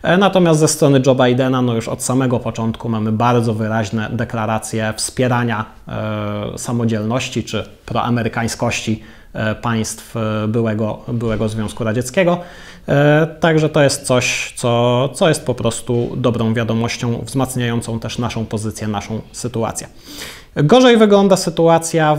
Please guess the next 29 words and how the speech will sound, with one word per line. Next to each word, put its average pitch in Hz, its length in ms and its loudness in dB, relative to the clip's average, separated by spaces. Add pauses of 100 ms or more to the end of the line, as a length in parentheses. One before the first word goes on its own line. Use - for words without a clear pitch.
(100)
w 147 360 4
Europie 143 440 0
Zachodniej. 135 680 0
No, 151 100 0
tu 151 120 -6
z - 100 -6
kolei 147 300 2
eksperci 135 460 -4
przewidują, 123 680 0
że 117 460 0
Joe 117 140 0
Biden 117 440 0
będzie 117 320 0
dążył 120 600 2
do 113 300 -2
odprężenia 143 720 2
w 143 60 0
relacjach 135 720 0
z 127 340 -4
Niemcami 135 460 -2
i 127 60 0
Francją, 127 560 -2
do 123 100 0
zbudowania 117 840 -2
lepszych 127 500 -2
relacji 120 460 -2
z - 100 -10
tymi 123 200 0
państwami. 135 640 0